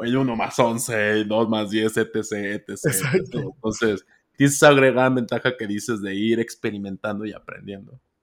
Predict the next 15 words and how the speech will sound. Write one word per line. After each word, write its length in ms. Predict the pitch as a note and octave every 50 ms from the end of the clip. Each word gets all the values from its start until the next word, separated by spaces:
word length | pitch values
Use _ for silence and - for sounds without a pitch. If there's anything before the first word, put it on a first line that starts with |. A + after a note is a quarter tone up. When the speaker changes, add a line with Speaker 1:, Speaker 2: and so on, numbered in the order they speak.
| _ _ _
Speaker 2:
Totalmente. 840 | - D#3+ D3+ D#3 - - D#3 D#3 D#3 D3 D#3 D3+ D3 D3 C#3+ A#2+ - - - -
Y 120 | - E3+
bueno, 360 | - F#3+ F#3 E3+ D3 A2 F2+ - - - -
alguna 300 | - D#3 D#3 D3+ F3 F3+
vez 180 | F3 F#3 F3+ E3
algún 300 | F3+ E3+ E3 F3+ F3+ F3+
inversionista 560 | F3+ F3+ E3+ D3+ A#2+ D3 D3 D#3+ D#3+ D3+ F#3 E3+
me 120 | E3 E3+ E3
platicó 360 | D3+ D3 C3 D#3 C#3+ D3+ D#3
hace 140 | C#3 C3+ E3
mucho 320 | D#3+ D#3 D3+ - E3 -
que, 240 | - D3+ C#3+ D3 D3
que, 320 | - D3+ D3 C#3+ C3+ B2 - - - - _ _ _ _
que 140 | - E3 F#3
desafortunadamente, 1700 | - D#3 D#3 D#3+ D#3 - E3 D3 - - E3+ D#3+ E3 - - D#3+ E3+ F#3+ F#3 F#3 F#3 F#3+ F#3+ F#3 F3 D#3+ F3+ E3+ F3+ F#3+ F#3+ - -